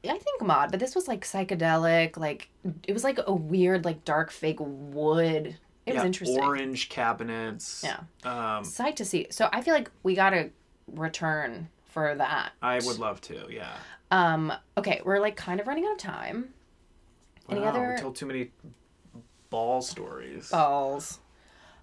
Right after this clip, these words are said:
Speaker 1: Um, any other, okay, so the deets.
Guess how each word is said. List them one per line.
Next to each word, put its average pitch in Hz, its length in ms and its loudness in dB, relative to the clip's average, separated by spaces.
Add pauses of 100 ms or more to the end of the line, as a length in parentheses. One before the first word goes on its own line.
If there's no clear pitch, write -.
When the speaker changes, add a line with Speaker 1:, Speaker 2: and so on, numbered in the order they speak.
(220)
Speaker 1:
Um, 190 460 4 (180)
any 240 220 0
other, 240 200 0
okay, 226 300 2
so - 320 2 (260)
the 185 160 4
deets. - 920 -2